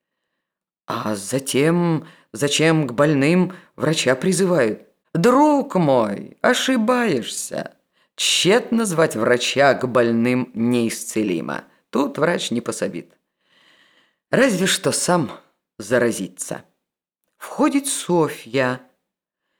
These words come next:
Сил моих не стало от их шуму. Стародум, вот черты лица её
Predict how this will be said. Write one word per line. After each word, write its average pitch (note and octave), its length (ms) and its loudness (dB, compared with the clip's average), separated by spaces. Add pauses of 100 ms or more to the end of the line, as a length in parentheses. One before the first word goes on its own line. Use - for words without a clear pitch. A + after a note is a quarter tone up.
(480)
Сил A3+ 680 -2
моих F#3 500 0
не F3 160 0
стало G#3 540 0
от G3 180 -4
их A#3 240 -2
шуму. D#3 1080 0 (1000)
Стародум, C#3 720 -2 (540)
вот A2+ 420 -4
черты C3+ 600 0
лица C3+ 400 0
её D3 480 2